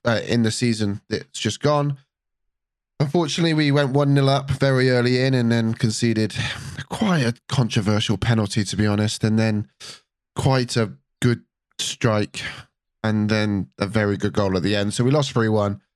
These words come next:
which is annoying 'cause it would have given us Europe. I think we were probably a little bit early for Europe, but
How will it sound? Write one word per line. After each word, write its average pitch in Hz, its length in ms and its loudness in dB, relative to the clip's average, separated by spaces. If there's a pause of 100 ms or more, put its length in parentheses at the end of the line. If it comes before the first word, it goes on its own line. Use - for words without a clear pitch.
(120)
which 151 160 -4
is 175 60 0
annoying 175 280 0
'cause 143 140 0
it 151 40 2
would 151 100 2
have 151 40 -6
given 151 140 2
us 139 100 -2
Europe. 131 500 2
I - 40 -6
think 156 160 0
we 131 80 2
were 120 40 -2
probably 127 220 0
a 117 60 2
little 117 160 2
bit 101 180 0
early 110 320 2
for 113 140 0
Europe, 107 360 2
but 117 220 -2